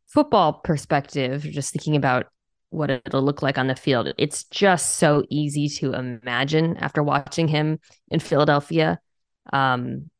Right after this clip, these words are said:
you know, rushing from that front to then joining this front with Nick Bosa,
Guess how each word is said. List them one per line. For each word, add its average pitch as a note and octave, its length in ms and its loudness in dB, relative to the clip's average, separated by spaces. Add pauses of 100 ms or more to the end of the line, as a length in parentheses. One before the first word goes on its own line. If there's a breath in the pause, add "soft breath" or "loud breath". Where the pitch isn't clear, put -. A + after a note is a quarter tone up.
(180)
you - 60 -2
know, C3 100 2
rushing C#3 380 2
from C#3 340 -2
that C#3 440 0
front - 440 -2
to D3+ 140 -2
then C3+ 260 -2
joining C#3 440 -2
this - 240 -6
front - 600 -2 (160)
with C#3+ 320 -2
Nick C#3+ 240 -2
Bosa, D#3 520 0